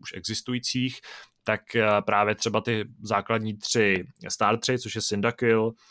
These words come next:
eh, Oshawott a, eh, Rowlet, tak mají vlastně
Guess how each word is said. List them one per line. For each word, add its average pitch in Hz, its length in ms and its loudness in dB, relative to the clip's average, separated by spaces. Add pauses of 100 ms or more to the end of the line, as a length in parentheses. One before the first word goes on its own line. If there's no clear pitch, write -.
(160)
eh, 101 580 2
Oshawott 104 600 2 (220)
a, 98 560 4 (280)
eh, 92 360 -2
Rowlet, 101 320 2 (140)
tak 98 200 -6
mají 101 140 0
vlastně 101 440 -4